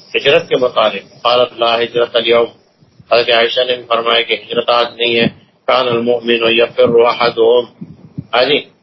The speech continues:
بدینہ الی اللہ۔ پہلے زمانے میں تھا کہ ایک آدمی اپنے دین کے ساتھ اللہ کے، کے طرف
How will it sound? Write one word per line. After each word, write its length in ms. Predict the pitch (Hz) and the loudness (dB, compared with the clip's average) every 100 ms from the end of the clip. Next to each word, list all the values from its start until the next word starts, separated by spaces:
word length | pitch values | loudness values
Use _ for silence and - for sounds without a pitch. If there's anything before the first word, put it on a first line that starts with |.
| _ _ _ _ _ _ _ _ | _ _ _ _ _ _ _ _
بدینہ 420 | 107 107 113 117 117 | -6 -4 -2 0 0
الی 260 | 120 120 | 0 0
اللہ۔ 600 | 117 120 123 120 120 117 117 _ _ _ _ - | -2 0 0 2 2 0 -4 _ _ _ _ -2
پہلے 340 | 156 185 180 | 0 2 0
زمانے 400 | 147 139 127 135 | 2 0 0 -2
میں 140 | 131 | -2
تھا 260 | 117 117 151 | -2 0 -2
کہ 160 | - 127 | -2 -6
ایک 220 | 117 113 | -4 -2
آدمی 680 | 107 101 101 107 127 156 170 - _ | -2 -2 -8 -6 -4 -4 -6 -10 _
اپنے 560 | 117 - 113 127 151 170 - _ _ _ _ _ _ _ _ _ | -8 -6 -4 0 0 -2 -6 _ _ _ _ _ _ _ _ _
دین 240 | 127 165 160 | -4 -4 -4
کے 80 | |
ساتھ 280 | 151 147 135 | -2 -2 0
اللہ 320 | 120 117 123 127 | -2 0 -2 -2
کے، 80 | 120 - _ _ - - _ _ _ | -6 -12 _ _ -20 -20 _ _ _
کے 360 | 123 117 - 120 | -2 -2 -4 -6
طرف 320 | 143 156 | -2 0